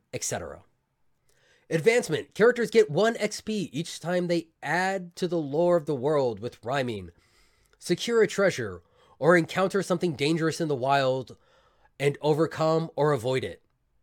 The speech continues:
Players can spend five X P while in a haven to permanently get plus one max toughness, plus one fate, a new trait, or a skill from a trait that they already have.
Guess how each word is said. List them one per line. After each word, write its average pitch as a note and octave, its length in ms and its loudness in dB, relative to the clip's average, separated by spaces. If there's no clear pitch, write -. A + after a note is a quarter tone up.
Players F#3+ 300 2
can E3 140 -2
spend E3+ 280 0
five G#3+ 380 0
X - 240 -4
P A2+ 460 -10
while E3+ 340 -2
in D3 100 -2
a C#3+ 60 2
haven C#3+ 380 0
to - 120 -12
permanently A#3+ 540 0
get E3+ 340 -2
plus G#3+ 300 -4
one F3 240 -2
max D#3 260 -4
toughness, G2+ 540 -12
plus - 300 0
one D#3+ 220 2
fate, - 440 -6
a C#3+ 140 2
new G#3 240 0
trait, C#3+ 480 0
or C#3 220 2
a A#2+ 40 -2
skill A3+ 420 0
from C#3+ 180 -4
a B2+ 60 -2
trait C3 240 -4
that C3 120 -8
they C3+ 120 -4
already A#2+ 420 -2
have. G#2 320 -4